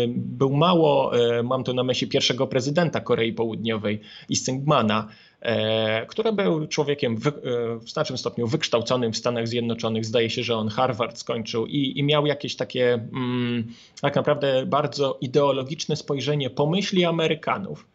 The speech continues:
E, to, to Koreańczycy postrzegali Amerykanów jako takich, którzy chcą zaprowadzić rządy po swojemu, jeszcze wykorzystując tych przeklętych Japończyków. Więc,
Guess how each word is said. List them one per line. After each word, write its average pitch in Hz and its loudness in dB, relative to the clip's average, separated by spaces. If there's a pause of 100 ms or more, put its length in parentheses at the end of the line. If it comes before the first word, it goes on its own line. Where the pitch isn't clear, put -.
(500)
E, 117 2
to, 185 2
to 185 -8
Koreańczycy 175 -4
postrzegali 151 -4
Amerykanów 170 -6
jako 208 -4
takich, 208 -6
którzy 180 0
chcą 180 2
zaprowadzić 147 0
rządy 143 0
po 147 -4
swojemu, 127 0
jeszcze 185 2
wykorzystując 151 -2
tych 151 -6
przeklętych 131 -2
Japończyków. 117 -4
Więc, 139 -2